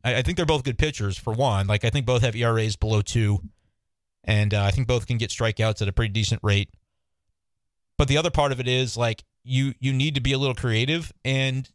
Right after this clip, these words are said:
trying to keep that second round pick and the bonus pool associated, because they gave up, like, five hundred thousand,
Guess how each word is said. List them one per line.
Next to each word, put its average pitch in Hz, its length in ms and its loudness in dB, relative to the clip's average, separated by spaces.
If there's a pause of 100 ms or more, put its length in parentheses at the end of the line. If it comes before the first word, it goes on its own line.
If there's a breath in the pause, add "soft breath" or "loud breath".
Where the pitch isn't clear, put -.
(120)
trying 139 240 0
to 143 60 -4
keep 151 220 -4
that 123 140 -2
second 147 280 -2
round 127 180 -2
pick 160 320 0 (320)
and 165 260 0
the 165 80 -2
bonus 156 320 -2
pool 101 300 0
associated, 117 480 0
because 123 220 -2
they 135 80 0
gave 143 180 0
up, 185 140 -2
like, 135 160 -2
five 127 180 -2
hundred 131 240 -4
thousand, 143 440 -2